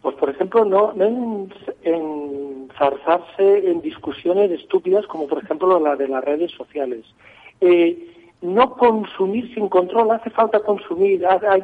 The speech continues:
necesidades básicas, pero no desear ilimitadamente. No anhelar aquello estéril,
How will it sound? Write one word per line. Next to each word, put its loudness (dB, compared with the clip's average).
necesidades 2
básicas, -2
pero 0
no 0
desear 2
ilimitadamente. -2
No 2
anhelar 4
aquello 4
estéril, -2